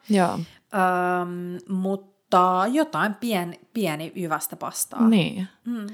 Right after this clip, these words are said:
Speaker 1: Siis miksei ihan sama, vaikka makaroni.
Speaker 2: No vaikka makaroni.
Speaker 1: <laughs> Vaikka
Speaker 2: Mulla
Speaker 1: ma-
Speaker 2: tulee väliin se mun makaronihimoni.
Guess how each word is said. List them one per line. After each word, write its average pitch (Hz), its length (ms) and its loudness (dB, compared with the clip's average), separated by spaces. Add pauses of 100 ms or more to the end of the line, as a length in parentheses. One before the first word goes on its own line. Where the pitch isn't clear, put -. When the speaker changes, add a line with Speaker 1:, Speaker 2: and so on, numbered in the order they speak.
(140)
Speaker 1:
Siis 208 220 2
miksei 190 680 8
ihan 175 220 -4
sama, 147 320 -2 (140)
vaikka 151 280 -4
makaroni. - 640 0 (240)
Speaker 2:
No 285 200 -4
vaikka 226 320 4
makaroni. 180 720 4
Speaker 1:
<laughs> 247 120 10
Vaikka - 180 -12
Speaker 2:
Mulla 208 140 6
Speaker 1:
ma- 185 60 2
Speaker 2:
tulee 185 200 0
väliin 175 260 4
se 165 100 -6
mun 160 100 -4
makaronihimoni. 160 920 -4